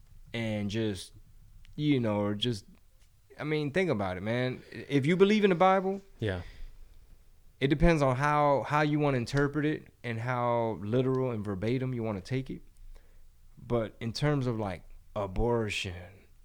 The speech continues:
Speaker 1: you know, there's a lot of stuff that's on the ballot and, or was on the ballot, right? Shit's
Speaker 2: Yeah.
Speaker 1: over. But, but you know how, you know how conservatives are sometimes looked at, like, "Oh, they're just Bible thumper, closed-minded,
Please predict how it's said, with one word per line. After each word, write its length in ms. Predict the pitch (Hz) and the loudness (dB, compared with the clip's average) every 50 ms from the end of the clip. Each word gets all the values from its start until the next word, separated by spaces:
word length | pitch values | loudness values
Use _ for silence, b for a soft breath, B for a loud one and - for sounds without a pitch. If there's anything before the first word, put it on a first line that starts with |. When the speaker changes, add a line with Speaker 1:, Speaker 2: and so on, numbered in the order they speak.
| - - - - - - - - - | -20 -20 -20 -20 -20 -20 -20 -20 -12
Speaker 1:
you 260 | - 113 113 110 107 | -8 -6 -4 -2 -2
know, 320 | 101 98 92 92 92 92 92 | -4 -4 -6 -6 -6 -6 -4
there's 200 | 98 117 117 107 | -2 -2 -2 0
a 60 | 110 | -2
lot 680 | 104 104 107 117 131 143 147 147 143 135 131 127 127 127 117 | -4 -4 -4 -2 0 0 2 2 2 0 0 0 0 -2 -4
of 160 | 113 104 - | -6 -8 -8
stuff 420 | - - - - 165 143 117 - | -10 -10 -2 0 0 0 0 -2
that's 260 | - 123 113 110 - - | -4 -4 -4 -4 -6 -6
on 220 | - 120 120 117 110 | -2 -2 0 0 0
the 80 | 104 | -2
ballot 560 | 101 95 107 113 117 120 117 110 107 101 98 - | -4 -4 -4 -2 -2 -2 -2 -4 -4 -8 -10 -10
and, 300 | - 110 104 101 95 87 b b b b b b - | -10 -10 -8 -10 -10 -12 b b b b b b -12
or 180 | - 95 110 110 | -8 -6 -4 -2
was 280 | 101 104 120 120 110 | 0 2 2 2 4
on 120 | 104 107 98 | 2 0 -2
the 40 | 92 | -2
ballot, 300 | 85 101 92 90 82 85 | -2 -2 -2 -2 -4 -4
right? 180 | 90 98 98 | -6 -6 -6
Shit's 220 | - - 104 98 95 | -6 -8 -6 -4 -2
Speaker 2:
Yeah. 80 | 101 | -2
Speaker 1:
over. 220 | 104 107 110 117 120 B B B B B B B | -2 -2 -2 -4 -8 B B B B B B B
But, 440 | - 107 113 127 127 - - - - - - - - - - - - - - - - - | -4 2 2 4 4 2 0 -6 -14 -20 -20 -20 -20 -20 -20 -20 -20 -20 -20 -20 -20 -18
but 240 | 123 117 147 160 180 | 0 2 2 4 6
you 80 | 202 208 | 6 6
know 80 | 214 | 8
how, 160 | 196 196 190 | 8 8 6
you 140 | 185 208 226 | 6 4 4
know 100 | 226 233 | 4 4
how 360 | 202 190 175 151 135 120 - - - - - - - - - - - | 6 6 6 6 4 2 2 -2 -10 -20 -20 -20 -20 -20 -20 -20 -6
conservatives 580 | - - 147 127 - 143 135 131 123 117 113 104 | 0 2 2 2 4 4 4 4 4 2 0 0
are 60 | 110 | -2
sometimes 420 | 107 - 131 110 - 113 110 101 98 | -2 -2 -2 -2 0 -2 -2 0 0
looked 220 | 110 117 - - | -2 -2 -2 -4
at, 140 | 98 87 80 | -6 -6 -6
like, 120 | 104 107 - | -6 -6 -6
"Oh, 140 | 127 151 | -4 -2
they're 140 | 156 151 147 | 0 0 0
just 240 | 151 147 139 104 - | 0 0 -2 -2 -2
Bible 320 | - 123 139 139 123 135 | -2 0 0 0 0 0
thumper, 640 | 135 135 - 135 139 135 135 131 135 131 127 123 120 | -2 0 0 0 0 0 2 2 2 4 4 2 0
closed-minded, 920 | - - 135 135 131 131 113 127 127 127 131 131 127 123 127 127 123 120 | 2 4 4 4 4 4 2 2 2 2 2 2 2 4 4 4 2 2